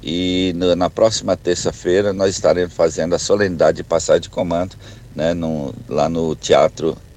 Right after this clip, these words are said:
no, no Teatro Lauro Martins. De tal forma que a gente convida não somente a vocês da rádio, né, a você, Costa Filho, Regina, Júnior, são nossos amigos há muito tempo, pra prestigiar,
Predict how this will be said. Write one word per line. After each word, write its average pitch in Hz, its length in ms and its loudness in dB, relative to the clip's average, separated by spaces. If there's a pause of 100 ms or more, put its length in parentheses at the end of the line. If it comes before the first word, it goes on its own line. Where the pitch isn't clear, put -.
(540)
no, 76 320 -2
no 73 240 -4
Teatro 71 440 2
Lauro 78 240 4
Martins. 87 560 -6 (280)
De - 60 -14
tal 87 180 4
forma 101 280 2
que 98 80 -8
a 90 40 -2
gente 82 100 -8
convida 90 580 0 (400)
não 101 160 0
somente 90 400 0
a 85 40 4
vocês 87 520 2
da 80 120 2
rádio, 90 540 -2
né, 95 260 -2 (420)
a 71 200 0
você, 85 420 0
Costa 78 320 -2
Filho, 95 340 -2
Regina, 82 640 -2 (160)
Júnior, 85 420 -4 (380)
são 78 200 0
nossos 80 280 0
amigos 80 360 0
há 80 40 2
muito 80 260 -2
tempo, 90 300 -2
pra 76 300 2 (340)
prestigiar, 110 680 4